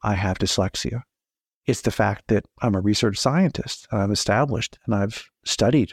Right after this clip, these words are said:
many of these aspects that I want to learn about, or they're close to topics that I study, or they're related to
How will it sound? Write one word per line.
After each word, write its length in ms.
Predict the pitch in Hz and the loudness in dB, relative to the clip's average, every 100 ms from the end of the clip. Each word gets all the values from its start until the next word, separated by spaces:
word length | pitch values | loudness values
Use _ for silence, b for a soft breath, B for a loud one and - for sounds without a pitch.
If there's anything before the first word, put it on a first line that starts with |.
| - | -6
many 300 | 101 104 107 | -2 2 2
of 60 | 98 | 2
these 180 | 101 110 | 2 2
aspects 500 | 120 - 95 92 - | 0 2 0 0 0
that 100 | 104 | 2
I 60 | |
want 180 | 101 98 | 2 2
to 60 | 95 | 2
learn 200 | 120 147 | 2 2
about, 300 | 104 92 - b b - | 0 -4 -6 b b 2
or 400 | 190 151 120 - _ _ - | 4 6 4 0 _ _ 0
they're 320 | 127 120 113 _ _ _ - | 4 4 0 _ _ _ -16
close 500 | - 135 135 117 - | 0 4 4 2 -2
to 580 | - 151 139 107 101 127 - | 0 2 4 2 0 -6 -6
topics 600 | - 104 - 104 - - | -2 -2 0 -2 -2 -2
that 120 | 110 | 0
I 140 | 104 | 0
study, 520 | 101 - 95 107 110 - | 0 0 0 0 -4 -2
or 180 | 113 113 | 2 4
they're 160 | 113 110 | 4 4
related 680 | 113 104 110 117 113 110 | 4 4 4 4 2 0
to 420 | - 104 98 98 | 0 2 2 0